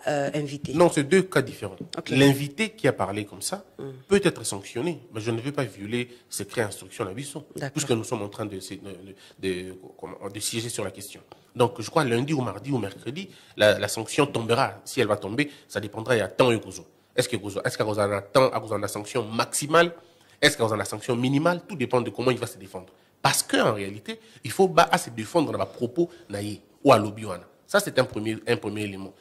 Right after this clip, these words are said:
Speaker 2: Deuxième élément, on va examiner l'attitude de la chaîne wana. Donc, benga directeur de programme, donc tout naïe, émission, on est là qui est en direct, tout ça qui est enregistré. Ce que là qui est enregistré, est-ce que bon, mon qui va propos, bon, qui va propos, on a déjà bien avant, ou pourquoi qui a
Speaker 1: Ah, pour na bandeko balandi te, ndeko Bitakirwa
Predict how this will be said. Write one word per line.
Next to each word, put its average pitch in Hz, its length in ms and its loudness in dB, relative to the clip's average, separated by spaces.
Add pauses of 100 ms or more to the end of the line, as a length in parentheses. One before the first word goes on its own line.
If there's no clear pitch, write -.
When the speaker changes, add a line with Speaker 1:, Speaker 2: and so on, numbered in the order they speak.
(160)
Speaker 2:
Deuxième 160 440 6
élément, 101 260 -4 (220)
on 135 80 4
va 185 120 6
examiner 120 600 0
l'attitude 139 600 0
de 123 80 0
la 104 40 4
chaîne 113 340 4
wana. 95 300 -6 (920)
Donc, 131 180 6
benga 139 300 12
directeur 117 380 0
de 117 40 4
programme, 127 500 -4
donc - 200 -6
tout 139 100 -6
naïe, 113 360 -2 (300)
émission, 139 380 6
on 170 40 10
est 151 60 10
là 127 140 6
qui 139 120 2
est 143 40 10
en 117 60 6
direct, 135 520 0
tout 135 100 -4
ça 123 120 6
qui - 80 0
est 117 40 4
enregistré. 98 480 -8 (680)
Ce 175 100 6
que 175 140 8
là 160 80 10
qui 156 100 4
est 160 40 8
enregistré, 110 520 0
est-ce 185 140 6
que 160 60 0
bon, 139 120 2
mon 190 260 2 (120)
qui 220 160 -4
va 135 120 4
propos, 131 460 2
bon, 143 220 12
qui 190 80 -6
va 160 80 -4
propos, 117 260 -12
on 165 100 4
a 151 60 6
déjà 117 220 2
bien 135 180 2
avant, 139 260 0 (200)
ou 175 80 -4
pourquoi 139 180 4
qui 120 80 -4
a 113 80 0
Speaker 1:
Ah, 185 140 6
pour 247 160 8
na 254 80 8
bandeko 180 340 8
balandi 170 400 8
te, 226 160 6
ndeko 180 220 2
Bitakirwa 170 580 6